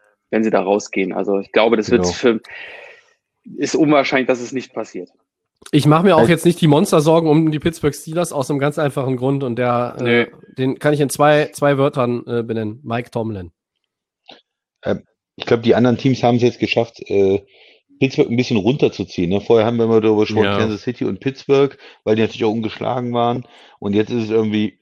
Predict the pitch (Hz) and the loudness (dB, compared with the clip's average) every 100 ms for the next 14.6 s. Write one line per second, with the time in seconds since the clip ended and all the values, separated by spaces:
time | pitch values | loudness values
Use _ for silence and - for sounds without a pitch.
0 | _ 113 107 101 123 113 135 135 101 92 | _ -4 -2 -2 -4 -4 -4 -4 -6 -2
1 | 98 104 107 107 110 - 62 76 98 110 | 0 0 -2 -2 -6 -10 -18 -8 -2 -2
2 | 98 113 110 110 117 143 110 98 110 113 | -2 -2 0 0 0 0 0 -2 -2 0
3 | 107 107 101 98 - 110 107 - 113 101 | 2 2 -2 -4 -2 -2 -2 -6 -4 -2
4 | 95 90 113 - 139 139 139 135 104 98 | -2 0 -4 0 2 4 2 2 0 2
5 | 98 110 107 104 110 101 - 98 107 - | 0 0 -2 -2 -4 -8 -8 -4 -4 -6
6 | 107 101 - - - 104 - 123 135 127 | -8 -8 -10 -18 -12 -12 -8 0 0 0
7 | 123 123 131 104 107 101 - - _ 120 | -2 -2 0 0 2 0 -2 -20 _ 0
8 | 113 113 104 110 110 123 113 101 98 104 | 2 2 0 -2 -2 -2 -2 -2 -2 -6
9 | - 110 117 95 107 110 120 107 107 - | -2 -2 -2 -4 -6 -4 -4 -2 -2 -4
10 | _ _ _ 104 107 107 113 - - 120 | _ _ _ -4 -4 -4 -6 -8 -10 -8
11 | 135 143 139 98 131 127 107 123 131 117 | -4 -2 -4 -6 -8 -6 -4 -4 -2 -4
12 | 113 113 110 104 107 107 104 98 98 98 | -4 -4 -4 0 2 4 4 0 -2 -4
13 | 98 95 - - - 123 117 104 98 131 | -4 -6 -10 -8 -6 -4 -4 -2 -2 -2
14 | - - 135 131 127 127 | -4 -10 -4 0 2 2